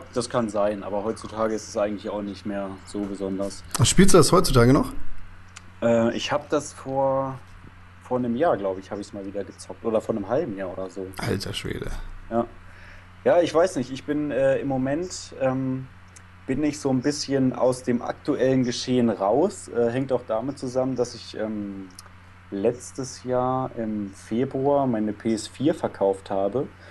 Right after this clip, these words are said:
Speaker 1: Ähm, hängt damit zusammen, dass ich gerade alle Spiele, die es auf dem Markt gab für die P S vier, ähm,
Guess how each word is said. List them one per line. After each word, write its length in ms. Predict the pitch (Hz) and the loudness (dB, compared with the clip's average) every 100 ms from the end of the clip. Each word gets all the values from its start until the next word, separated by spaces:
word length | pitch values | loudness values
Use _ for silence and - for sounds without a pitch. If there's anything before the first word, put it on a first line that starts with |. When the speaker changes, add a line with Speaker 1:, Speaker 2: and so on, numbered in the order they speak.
| - - - | -20 -6 0
Speaker 1:
Ähm, 380 | 104 101 98 | 0 0 -4
hängt 220 | 101 110 104 | -2 2 2
damit 280 | 104 120 | 2 2
zusammen, 320 | - 120 120 120 | -2 0 2 2
dass 160 | 117 | 0
ich 140 | 110 - | -4 -6
gerade 320 | 104 110 110 | -2 0 0
alle 200 | 110 120 | 0 -2
Spiele, 400 | 117 - 123 131 | -4 -6 -4 -2
die 80 | 117 | -2
es 120 | 113 | -4
auf 200 | 101 113 | -2 -2
dem 100 | - | -2
Markt 260 | 110 107 - | -2 -2 0
gab 220 | 104 120 | 0 0
für 80 | - | -4
die 100 | 123 | -8
P 180 | - 123 | -4 -4
S 100 | 123 | -4
vier, 480 | - 123 120 120 - | -6 0 4 4 2
ähm, 340 | 110 104 98 | -2 -2 -6